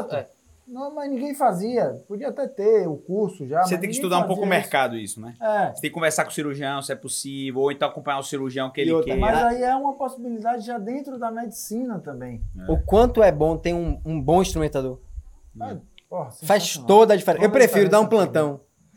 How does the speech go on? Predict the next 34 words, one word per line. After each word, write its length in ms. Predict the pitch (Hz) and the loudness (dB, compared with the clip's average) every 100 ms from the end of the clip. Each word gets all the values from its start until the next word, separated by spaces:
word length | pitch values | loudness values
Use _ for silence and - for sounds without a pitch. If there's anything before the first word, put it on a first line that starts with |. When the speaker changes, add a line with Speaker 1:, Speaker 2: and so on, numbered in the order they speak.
| _ - | _ -6
Speaker 4:
Eu 80 | |
prefiro 300 | 180 196 - | -2 0 4
Speaker 2:
Não, 80 | 269 | 6
Speaker 4:
dar 60 | 220 | 6
um 40 | |
Speaker 2:
você, 260 | 208 185 170 | 4 2 2
Speaker 4:
plantão. 260 | 165 226 226 | 2 2 0
Speaker 2:
você 200 | 233 233 | -2 -4
com 460 | 233 233 208 190 214 | -4 -4 -6 -8 -10
um 160 | 196 | -6
bom 280 | 160 180 240 | -2 0 0
instrumentador, 680 | 226 226 190 170 147 131 151 | 0 -4 -8 -6 -6 -6 -6
opera 280 | 156 165 170 | -6 -6 -6
sozinho 460 | - 196 143 156 | -4 -6 -6 0
Speaker 4:
É 60 | 202 | 2
Speaker 2:
uma 80 | 254 | 6
Speaker 4:
melhor, 280 | 254 190 214 | 6 8 8
Speaker 2:
cirurgia. 80 | 202 | 8
Speaker 4:
é 40 | |
melhor 300 | 254 254 226 254 | 6 8 8 6
você 200 | 226 226 | 4 2
pegar 480 | - - - 185 | 0 -4 0 2
um 60 | 208 | 2
plantão 340 | 208 185 185 | 2 2 2
com 140 | 180 220 | 2 2
um 100 | 185 | 4
bom 160 | 196 | 4
instrumentador 640 | 226 220 202 190 151 147 170 | 4 0 -2 0 0 0 -2
do 100 | 175 | -2
que 120 | 214 | 0
um 80 | 214 | 2
plantão 320 | 220 202 208 | 2 2 2
com 80 | 208 | 2
outro, 340 | 214 214 160 | 2 0 -4